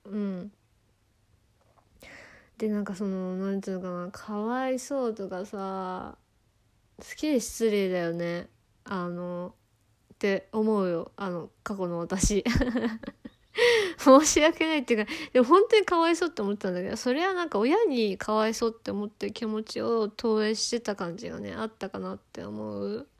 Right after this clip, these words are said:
うん、そうだね。で、次は、あー、これめっちゃあった。あ、で、待って、ちょっと戻るわ。<laughs> 次行く前に。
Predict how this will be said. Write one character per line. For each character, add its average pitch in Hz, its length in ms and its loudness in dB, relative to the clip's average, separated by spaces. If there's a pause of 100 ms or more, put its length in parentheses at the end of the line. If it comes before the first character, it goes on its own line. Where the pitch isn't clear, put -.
(960)
う 240 80 2
ん、 196 600 0 (120)
そ - 180 -10
う 196 40 -6
だ 156 140 -8
ね。 196 460 -6 (600)
で、 240 400 -4 (120)
次 240 440 -2
は、 220 260 2
あ 208 580 2
ー、 208 100 -6
こ 208 280 -2
れ 247 180 4
め 214 260 2
っ 220 60 0 (460)
ち - 140 -6
ゃ 269 280 -2
あ 262 60 0
っ 254 60 -8 (300)
た。 143 300 -8 (1040)
あ、 214 220 2
で、 196 200 0
待 202 180 -4
っ - 20 -8
て、 202 100 -4
ち 220 100 -8
ょ - 20 -4
っ - 20 -6
と 196 80 -4
戻 190 280 0
る 185 100 0
わ。 196 180 -2
<laughs> - 80 -20
次 208 300 -2
行 196 100 -4
く - 80 -10
前 190 180 -6
に。 208 120 -14